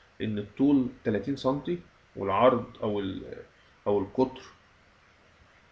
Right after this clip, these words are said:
خمستاشر. تمام؟ فدي كده قياسية. فأنت لو، آه، عملت أو خليت العينة بتاعة الكور نفس عينة الأسطوانات اللي هي اختبار ال-، الأسطوانات هناك،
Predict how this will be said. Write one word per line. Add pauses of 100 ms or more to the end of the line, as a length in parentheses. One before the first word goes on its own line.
(380)
خمستاشر. (600)
تمام؟
فدي
كده
قياسية.
فأنت
لو، (840)
آه،
عملت
أو
خليت
العينة
بتاعة
الكور
نفس
عينة
الأسطوانات
اللي
هي
اختبار
ال-،
الأسطوانات
هناك،